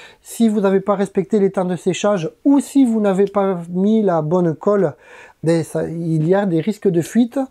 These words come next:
Euh, voilà les principaux risques au niveau de la piscine. C'est pareil, si c'est remblayé trop vite, euh, av-, si on a remblayé avant que l'eau ait monté, la piscine peut rentrer légèrement en dedans.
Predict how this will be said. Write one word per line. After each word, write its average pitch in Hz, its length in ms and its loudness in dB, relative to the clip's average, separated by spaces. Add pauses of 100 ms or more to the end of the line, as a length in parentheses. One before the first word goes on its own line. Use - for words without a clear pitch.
(400)
Euh, 175 800 -6
voilà 190 340 0
les 214 120 2
principaux 202 600 -4
risques 220 360 0 (220)
au 240 120 2
niveau 226 460 0
de 185 200 2
la 220 140 0
piscine. 202 480 0 (280)
C'est - 140 -20
pareil, 233 340 2
si 247 260 0
c'est 233 300 2
remblayé 214 460 0
trop 196 200 -6
vite, 208 300 -2 (340)
euh, 160 1200 -8 (280)
av-, 190 260 -4
si - 160 -6
on 220 80 0
a 208 80 0
remblayé 214 460 2
avant 226 340 2
que 220 140 -2
l'eau 208 220 2
ait 208 40 2
monté, 202 540 0 (140)
la 180 160 -2
piscine 208 380 0
peut 180 100 -4
rentrer 170 520 -2
légèrement 180 840 -2
en 202 120 -2
dedans. 170 460 -2